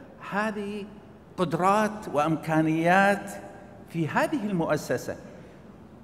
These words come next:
كل وزراء الإعلام في العالم العربي تشتكي، الوزراء والإعلاميين في العالم، في، في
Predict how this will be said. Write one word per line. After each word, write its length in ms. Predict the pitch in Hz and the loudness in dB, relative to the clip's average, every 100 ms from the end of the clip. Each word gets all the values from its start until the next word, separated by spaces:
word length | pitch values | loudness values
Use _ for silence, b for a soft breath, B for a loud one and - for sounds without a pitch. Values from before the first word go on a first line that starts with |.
| - - - - | -20 -20 -16 0
كل 200 | 349 320 | 2 2
وزراء 680 | 269 202 185 185 185 - 160 | 2 2 4 6 4 2 -2
الإعلام 520 | 165 151 160 165 170 | -2 0 2 2 2
في 140 | 165 | -2
العالم 440 | 117 143 190 185 147 | 2 6 6 4 4
العربي 440 | 139 156 196 240 | 6 6 6 2
تشتكي، 600 | - 339 - - - 98 - - - - - - - - - - - - - - - | 0 0 0 -6 -6 -10 -12 -18 -20 -20 -20 -20 -20 -20 -20 -20 -20 -20 -20 -18 -6
الوزراء 720 | 123 123 117 151 190 247 233 - - | -4 -4 -4 0 2 0 -2 -10 -12
والإعلاميين 1200 | 135 117 117 117 127 131 127 135 185 247 254 - - | -8 -8 -6 -4 -2 0 0 -2 -2 -2 -2 -2 -8
في 40 | |
العالم، 480 | 98 104 156 180 175 - 131 | -10 -2 -2 -2 -4 -8 -6
في، 140 | 120 117 | -8 -8
في 240 | 131 120 | -8 -6